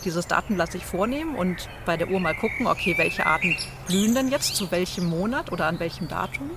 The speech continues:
Und kann ich bestimmte Bestäuber vielleicht daran beobachten? Welche Bestäuber sind das an welcher Art?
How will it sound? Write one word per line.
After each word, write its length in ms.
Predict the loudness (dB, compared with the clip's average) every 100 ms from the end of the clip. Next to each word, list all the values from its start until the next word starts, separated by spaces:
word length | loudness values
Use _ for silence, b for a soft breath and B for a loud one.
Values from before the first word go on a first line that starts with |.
| -6
Und 160 | -4 -2
kann 160 | 0
ich 120 | 0 -2
bestimmte 400 | 0 0 0 0
Bestäuber 480 | 0 0 2 2
vielleicht 340 | 0 -2 -4 -4
daran 240 | -4 -4
beobachten? 680 | -4 -4 -2 -2 -2 -2 -2
Welche 260 | 0 -4 -4
Bestäuber 460 | -6 -2 -2 -2
sind 160 | -4 -4
das 140 | -4
an 140 | -2 -2
welcher 300 | 0 0 2
Art? 220 | 2